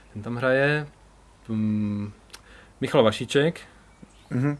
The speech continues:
Speaker 2: tam hraje na basu?
Speaker 1: Na, na, na baskytaru, no.
Speaker 2: Jo.
Speaker 1: No, abych já i na někoho zapomenul. No, jasně,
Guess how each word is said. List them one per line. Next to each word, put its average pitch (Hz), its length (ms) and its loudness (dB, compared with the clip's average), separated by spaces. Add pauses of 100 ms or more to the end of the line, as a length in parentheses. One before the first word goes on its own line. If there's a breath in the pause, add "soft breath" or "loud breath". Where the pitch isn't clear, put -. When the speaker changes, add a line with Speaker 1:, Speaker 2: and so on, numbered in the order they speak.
Speaker 2:
tam 117 120 -6
hraje 123 120 4
na 120 80 4
basu? 139 240 0
Speaker 1:
Na, - 60 0
na, 117 40 -6
na 120 100 -2
baskytaru, 110 520 -2
no. 131 80 0
Speaker 2:
Jo. 110 300 -2 (960 soft breath)
Speaker 1:
No, 110 240 0
abych 110 220 -4
já 123 140 6
i 123 60 6
na 117 80 6
někoho 117 200 0
zapomenul. 117 400 2
No, 113 260 2
jasně, 117 420 2